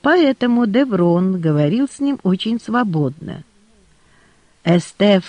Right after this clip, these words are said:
слушал шевалье со вниманием и даже некоторым волнением. Если то, что он узнал о графине Линтон, правда,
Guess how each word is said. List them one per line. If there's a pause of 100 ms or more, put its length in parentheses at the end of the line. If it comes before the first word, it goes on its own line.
слушал
шевалье
со
вниманием
и
даже
некоторым
волнением. (840)
Если
то,
что
он
узнал
о
графине
Линтон, (300)
правда,